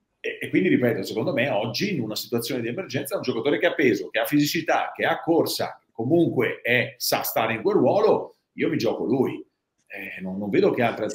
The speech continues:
Speaker 1: alternative.
Speaker 2: è un centrale più da, credo, centrocampo a due, no? Nel senso, più che l'uomo in mezzo, il,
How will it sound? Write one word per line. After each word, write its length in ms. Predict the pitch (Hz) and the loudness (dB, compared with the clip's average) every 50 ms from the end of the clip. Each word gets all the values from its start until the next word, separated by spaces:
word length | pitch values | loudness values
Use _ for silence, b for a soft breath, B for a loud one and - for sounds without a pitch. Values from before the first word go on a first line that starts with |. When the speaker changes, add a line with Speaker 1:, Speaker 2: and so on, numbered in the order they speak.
| - 330 | 4 6
Speaker 1:
alternative. 260 | 311 269 247 - 277 | 6 8 8 8 8
Speaker 2:
è 40 | 294 | 8
un 120 | 302 294 | 8 6
centrale 800 | - - 294 269 208 285 302 330 330 330 311 311 294 277 277 - | 2 0 0 0 0 2 2 2 2 0 -2 -2 -2 -4 -6 -6
più 200 | - 240 269 262 | -6 -4 -2 2
da, 420 | 233 240 226 220 214 208 208 196 202 | 4 6 6 6 4 2 0 0 0
credo, 420 | - 220 226 220 202 196 196 190 | 0 2 2 2 4 2 2 2
centrocampo 480 | - - 196 170 185 190 214 185 147 196 | 0 -2 -6 -6 -4 -4 -4 -2 -2 -2
a 40 | 196 | -2
due, 300 | 196 240 226 202 170 156 | -2 0 2 2 2 4
no? 320 | 165 175 180 185 180 175 | 4 4 4 4 4 2
Nel 160 | 165 165 160 160 | 0 -2 -4 -4
senso, 260 | 190 185 147 170 - | -4 -4 -4 -6 -4
più 160 | - 233 226 | -4 -4 -4
che 260 | - - 208 190 190 - | 0 2 2 2 2 0
l'uomo 440 | 170 165 175 170 175 180 185 185 185 | -2 -2 0 2 4 4 4 4 2
in 120 | 175 170 170 | 0 0 0
mezzo, 500 | 180 180 180 180 156 139 147 165 170 165 | 2 2 2 0 -2 -4 -2 -2 0 0
il, 720 | 160 160 156 160 156 151 151 151 151 147 147 147 143 | 0 0 0 0 0 0 0 -2 -2 -2 -4 -4 -6